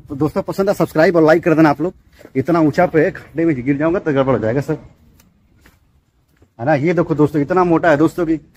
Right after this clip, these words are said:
इसको ये, एक आदमी एक हाथ से नहीं पकड़ सकता, इतना मोटा में है ये,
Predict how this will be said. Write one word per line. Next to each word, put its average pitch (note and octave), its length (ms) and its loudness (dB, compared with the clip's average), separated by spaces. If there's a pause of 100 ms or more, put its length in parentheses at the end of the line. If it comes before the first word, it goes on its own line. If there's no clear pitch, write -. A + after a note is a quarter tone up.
(200)
इसको F3+ 220 -4
ये, F#3 180 0 (120)
एक F3 180 -2
आदमी E3+ 240 4
एक F3 140 0
हाथ C#3 80 4
से D#3+ 120 0
नहीं D#3+ 120 6
पकड़ C3+ 200 0
सकता, G#2 340 -8 (920)
इतना D#3 280 -2
मोटा D#3 280 2
में C#3+ 100 0
है A2+ 120 -2
ये, G2+ 180 -8